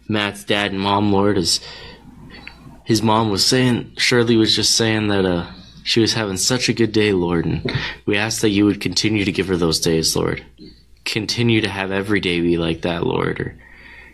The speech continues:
just help her to have those days more often than not, Father, and just to continue to get better and feel better and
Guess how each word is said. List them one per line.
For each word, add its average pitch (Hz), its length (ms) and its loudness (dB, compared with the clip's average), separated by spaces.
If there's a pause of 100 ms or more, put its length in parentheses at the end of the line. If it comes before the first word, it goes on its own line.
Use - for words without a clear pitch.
just - 240 -2
help 104 260 -2
her 107 100 4
to 85 360 -2 (960)
have 95 260 -6
those 98 260 2
days 92 300 0
more 90 260 0
often 85 440 -2
than 82 160 2
not, 78 320 -4
Father, 85 440 -2
and 78 220 -4 (1040)
just - 240 -2
to 92 80 -2
continue 95 540 -2
to 85 80 -2
get 95 280 -2
better 95 320 0
and 85 140 -2
feel 101 220 2
better 95 420 0
and 82 200 -2